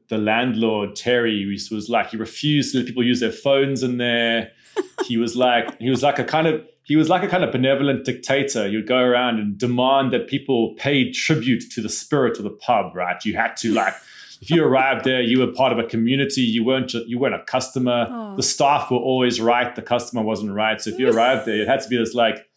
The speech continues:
Speaker 1: you're joining a community, right?
Speaker 2: Mm.
Speaker 1: And lots of the people who were p-, a core part of the Radigund were people who basically, if they didn't have it, they might be quite lonely,
Speaker 2: Yeah.
Speaker 1: right? And they would come and they'd be part of a community. They'd drink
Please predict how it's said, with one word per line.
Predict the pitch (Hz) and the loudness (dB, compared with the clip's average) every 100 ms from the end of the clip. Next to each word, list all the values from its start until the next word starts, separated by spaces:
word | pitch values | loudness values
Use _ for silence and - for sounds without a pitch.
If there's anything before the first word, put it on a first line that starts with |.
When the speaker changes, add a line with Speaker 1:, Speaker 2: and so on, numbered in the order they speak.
| _ _ _ _ | _ _ _ _
Speaker 1:
you're | 104 123 151 143 | -2 2 2 2
joining | - 127 143 131 | 2 2 2 2
a | 113 | 0
community, | - 110 131 139 - - - _ _ _ | 0 0 2 0 -2 -10 -16 _ _ _
right? | - 113 147 - _ | -4 -2 -2 -10 _
Speaker 2:
Mm. | 208 202 | -6 0
Speaker 1:
And | 127 | 2
lots | 143 190 - | 4 2 0
of | 185 | 2
the | |
people | 175 151 | 2 2
who | 131 127 | 2 2
were | 120 | 2
p-, | - - | -2 -4
a | 123 117 | -4 -4
core | - 151 143 | -2 0 0
part | 135 127 | 2 2
of | 113 | 2
the | |
Radigund | 104 123 147 110 104 101 | 2 2 2 0 -2 0
were | 117 | -2
people | 117 151 147 | 0 0 0
who | 117 | 0
basically, | 107 120 117 113 107 98 - _ _ _ _ - | 0 0 -2 -2 -2 -2 -6 _ _ _ _ -8
if | - | -2
they | 117 | 0
didn't | 127 120 | 0 0
have | 120 180 | 0 2
it, | 131 | 0
they | 110 | 0
might | 120 120 | 0 0
be | 113 | 0
quite | 120 104 | 0 0
lonely, | 104 143 160 107 - 196 | 2 2 2 -2 -6 -8
Speaker 2:
Yeah. | 190 180 | -8 -4
Speaker 1:
right? | 95 95 101 | -2 -2 -2
And | |
they | 101 | -2
would | 101 101 | -2 -2
come | 139 143 | 0 2
and | 117 | 2
they'd | 110 | 0
be | 113 | 0
part | 123 120 | 0 0
of | 117 | 0
a | |
community. | - 113 131 127 117 | -2 0 0 -2 -2
They'd | 104 92 | -2 -4
drink | - 123 | -2 -2